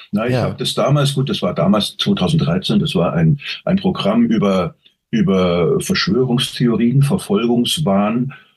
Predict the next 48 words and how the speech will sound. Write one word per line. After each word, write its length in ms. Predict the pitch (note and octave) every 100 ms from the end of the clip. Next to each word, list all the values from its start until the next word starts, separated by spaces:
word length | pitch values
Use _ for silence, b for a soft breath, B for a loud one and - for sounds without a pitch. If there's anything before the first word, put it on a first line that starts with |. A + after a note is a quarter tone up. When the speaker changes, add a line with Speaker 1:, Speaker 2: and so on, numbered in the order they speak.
| B -
Speaker 1:
und 120 | B2+
so 100 | -
Sachen. 300 | F#3+ G#3 B2+
Und 260 | G3+ G#3+ -
das 180 | - G3
ist 120 | -
natürlich 480 | G#3+ - - G#3 C#3+
alles 240 | G#2 A#2+ A3
mit 160 | G2
diesen 180 | G2 G#2+
ganzen 340 | G2+ A#2 A2+
Dingen, 220 | A2+ A#2 G2+
die 80 |
in 100 | -
der 120 | G2+ G2
Corona-Zeit 720 | G2+ G2 C3 - - E2 E2
passiert 400 | D#2+ - F#2+ -
sind, 280 | A2+ - -
so 580 | - - - - - -
ein 60 |
bisschen 320 | C#3 C3+ - B2+
schwierig 460 | D3 D#3+ C3+ -
geworden. 360 | B2 G#2 B2 C#3
Und 140 | A#2
wenn 100 | A#2+
ich 80 | A#2
das 160 | A2 B2
heute 240 | B2+ C#3
Speaker 2:
Ja. 80 | G#2+
Speaker 1:
so 140 | D3+
machen 340 | C#3 B2+ D3 B2+
würde, 220 | B2 A#2+
wie 100 | A#2+
ich 80 | -
das 160 | G#2
damals 460 | C#3 E3 A#2+ G2+ -
gemacht 520 | F#3 G#3 - - - B B B -
habe, 680 | A2 B2 B2+ B2 G#2+ A#2+ - C3+
fürchte 760 | G#2+ C#3 - - C#3 D3 C#3+ C#3
ich, 220 | - -
ich 160 | C#3 A#2
würde 240 | C3 -
in 80 | G2+
die 80 | -
falsche 440 | A#2 A#2+ - -
Ecke 200 | - -
gestellt 480 | D3 C#3 - - -
werden. 300 | - -